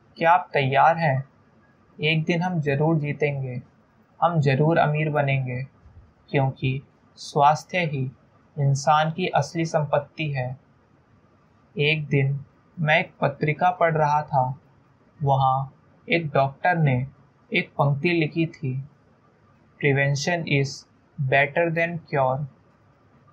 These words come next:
तब उस बात का मतलब ठीक तरह से मुझे पता नहीं था। वो पंक्ति मैंने पूरी पढ़ डाली।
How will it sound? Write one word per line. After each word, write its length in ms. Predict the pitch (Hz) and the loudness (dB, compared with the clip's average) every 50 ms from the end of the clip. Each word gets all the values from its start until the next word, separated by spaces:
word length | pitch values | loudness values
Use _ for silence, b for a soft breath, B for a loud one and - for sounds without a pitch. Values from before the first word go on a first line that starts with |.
| _ - | _ -2
तब 160 | - 180 170 170 | 0 0 0 -2
उस 180 | 190 175 - - - | -4 -6 -8 -8 -2
बात 340 | 151 147 139 - 156 - - - | 2 4 4 4 4 2 0 0
का 100 | 180 170 | 0 2
मतलब 500 | 160 143 139 - - 139 135 135 135 - - _ _ _ _ _ _ - | 2 0 -2 -2 -4 -4 -4 -4 -6 -10 -18 _ _ _ _ _ _ -6
ठीक 300 | - - 165 165 - - | -2 0 0 0 0 0
तरह 240 | - 175 160 160 160 | 2 2 4 4 2
से 140 | 165 - 185 | 0 -2 -4
मुझे 260 | 175 170 165 170 190 | -4 -4 -6 -6 -8
पता 400 | 185 - - 143 139 - 156 160 | -6 -4 -2 -2 2 2 2 2
नहीं 240 | 160 156 160 160 160 | 2 2 -2 -2 -4
था। 360 | - - 143 131 131 135 - - _ _ _ _ _ _ _ _ _ _ - | -2 -2 0 0 0 -2 -8 -14 _ _ _ _ _ _ _ _ _ _ -4
वो 120 | 165 170 170 | -2 -2 -2
पंक्ति 720 | 170 - 151 143 139 135 - - 147 131 131 139 139 - - _ _ _ _ _ - | 0 0 0 0 0 0 -2 -2 -4 -2 -2 -4 -6 -8 -12 _ _ _ _ _ -2
मैंने 180 | 151 151 165 190 | 0 2 2 0
पूरी 400 | 190 - - 156 147 151 170 180 | 0 -2 -2 -2 0 2 2 0
पढ़ 220 | 165 - 175 170 | 0 0 0 2
डाली। 500 | 160 147 143 135 131 127 127 127 127 139 | 2 4 4 4 2 2 0 -4 -6 -8